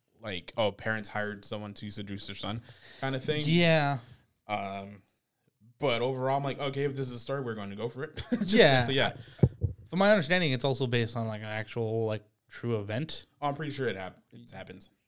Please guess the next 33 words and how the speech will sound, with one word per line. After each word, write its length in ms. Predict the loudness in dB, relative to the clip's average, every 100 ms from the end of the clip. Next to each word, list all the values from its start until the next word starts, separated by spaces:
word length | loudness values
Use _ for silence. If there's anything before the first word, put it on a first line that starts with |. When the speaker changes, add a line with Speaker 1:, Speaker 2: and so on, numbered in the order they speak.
| _
Speaker 2:
No, 200 | 8 10
like, 180 | 12 10
they're, 160 | 10 8
they're 160 | 8
specifically 580 | 8 6 6 4 4 0
pulling 360 | 2 4 4 2
from, 240 | 0 0
like, 160 | 0 0
someone's 400 | 0 2 2 2
story 320 | 2 2 0
who, 60 | 0
Speaker 1:
Someone's 140 | 0
Speaker 2:
like, 120 | -2
Speaker 1:
story. 140 | -2 -2
Speaker 2:
said 380 | 0 0 -2 -16 _ -20 -6
they 180 | 0 2
hired 480 | 4 4 4 -2 -8 -14 _ _ _ _ _ _ _
someone 340 | 0 2 2 0
to 100 | -2
kinda 200 | -2 0
be 100 | 0
like, 160 | 2
"Hey, 220 | 4 4
can 160 | 2 -6
you 100 | -6
be 220 | -4 -4
my 240 | -2 -4 -8 -6
son's, 520 | -2 0 0 -2 -4 -8
like, 140 | -8 -12 0
girlfriend?" 640 | 4 4 0 -12 -12 -10
kinda 220 | -8 -6
thing. 300 | -8 -14 -18 -20 _ _ _ _ _ _ _ _ _ -8
Um, 440 | -4 -4 -6 -10